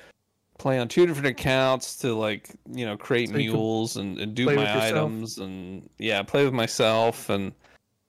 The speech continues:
Speaker 1: oh my gosh, I mean, I, I do, I do duels, I, I, I do so many char-, I played all the characters, beat the game with all the characters, all the runs.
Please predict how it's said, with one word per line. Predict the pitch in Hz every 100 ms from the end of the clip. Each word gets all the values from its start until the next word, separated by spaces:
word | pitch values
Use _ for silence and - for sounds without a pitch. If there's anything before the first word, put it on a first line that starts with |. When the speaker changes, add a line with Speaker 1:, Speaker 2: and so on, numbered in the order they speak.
| _
Speaker 1:
oh | 131 135 123
my | 101 85
gosh, | 92 92 92
I | 98
mean, | 113 110 101
I, | 98 -
I | 123
do, | 117 123 110 -
I | 120
do | 113
duels, | 101 117 139 143 143 135 131 123 120
I, | 110
I, | 64
I | 107 95 101
do | 107 110
so | - 143
many | 139 127
char-, | 110 110
I | 110
played | - 120
all | 107 131
the | 127
characters, | - 123 113 110 - 110 107 107 - - -
beat | 123 -
the |
game | 107 107 104
with | 101 98
all | 110 117
the | 104
characters, | - 95 95 101 101
all | 101 110
the | 104
runs. | 98 98 98 95 101 -